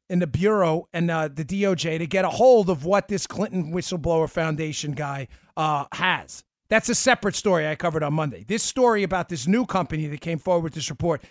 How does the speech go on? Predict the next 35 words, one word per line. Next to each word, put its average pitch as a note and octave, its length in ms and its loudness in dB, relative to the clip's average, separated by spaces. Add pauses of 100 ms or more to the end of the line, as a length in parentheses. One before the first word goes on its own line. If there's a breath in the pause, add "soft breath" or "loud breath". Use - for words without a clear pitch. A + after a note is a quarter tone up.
is F#3+ 240 -4
absolutely G#3+ 720 -6
damning. C#3+ 380 -14 (1400)
Now, F#3+ 320 -2 (280)
the F#3 80 -2
report G#3 400 2
goes A#3 280 2
on. F#3+ 260 0 (1500)
It E3+ 140 -14
says, G#3 280 -4
"In G#3+ 180 -4
addition C4 520 0
to C4 140 -4
the A3 180 -4
I G#3+ 280 4
R A#3+ 260 6
S, C3+ 320 -2 (240)
the F#3 100 2
firm," A3 440 6
when D#3+ 80 2
they F3 100 2
talk G3+ 180 4
about F3+ 160 0
the D3+ 80 -6
firm, G3 240 4
they're D3+ 120 0
talking E3+ 160 -2
about E3 140 -2
the D3+ 60 -6
firm F#3 240 2
that's E3+ 200 0
investigating G3 800 0
the F3+ 80 -2
Clinton F#3+ 360 -4
Foundation. B2+ 600 -8